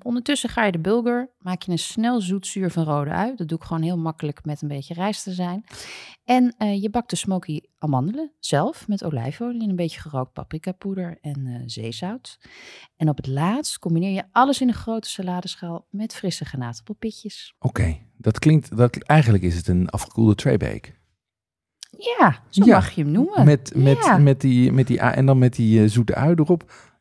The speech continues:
Speaker 2: Ze, eh, die smoky aardappelen, dat klinkt echt hartstikke goed. Heeft een beetje van alles als ik het zo hoor.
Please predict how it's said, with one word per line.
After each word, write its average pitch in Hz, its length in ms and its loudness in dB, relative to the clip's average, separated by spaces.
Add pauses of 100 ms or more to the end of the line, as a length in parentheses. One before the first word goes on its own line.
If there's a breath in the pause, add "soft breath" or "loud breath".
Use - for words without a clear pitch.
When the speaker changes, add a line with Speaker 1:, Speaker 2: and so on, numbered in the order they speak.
Speaker 2:
Ze, - 260 2
eh, 113 180 2
die 104 200 2
smoky 123 380 0
aardappelen, 127 400 -2
dat 117 80 -2
klinkt 151 280 -2
echt - 240 -2
hartstikke - 380 -8
goed. - 280 0 (380 loud breath)
Heeft 156 220 6
een 131 80 4
beetje 117 220 4
van 104 160 2
alles 147 260 4
als 147 120 0
ik 151 60 -4
het 147 140 -2
zo 151 220 6
hoor. 190 300 4